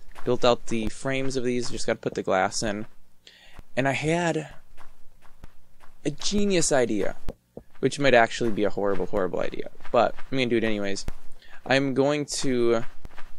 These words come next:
cover the entire top of the outside perimeter with wood, and I'm gonna make it a walkway up here.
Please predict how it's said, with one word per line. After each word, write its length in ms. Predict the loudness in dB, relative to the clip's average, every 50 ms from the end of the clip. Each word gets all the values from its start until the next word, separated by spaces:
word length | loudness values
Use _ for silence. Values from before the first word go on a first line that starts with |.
| -6 -8 -12 -12 -14 -16 -18 -20 -20 -20 _ _ _ _ _ _ _ _
cover 280 | -2 -2 0 0 0 0
the 140 | 0 -2 -2
entire 360 | -2 0 0 2 2 2 0
top 300 | 2 2 2 2 2 2
of 80 | 0
the 100 | -2 0
outside 420 | 2 2 2 2 2 0 -2 -2 -2
perimeter 400 | -4 -4 -4 -2 -2 -2 0 0
with 220 | 0 -2 -4 -2
wood, 300 | 2 2 2 2 2 -2 -6 -14 -16 -16 -18 -18 -20 -18 -16 -16 -14 -10 -8
and 60 | -6
I'm 60 | -4
gonna 100 | -2 -2
make 260 | 0 0 0 2 2 2
it 80 | 2
a 60 | 2
walkway 440 | 4 4 4 4 4 2 0 -2 -2
up 160 | -2 -4 -6
here. 260 | -6 -8 -8 -10 -14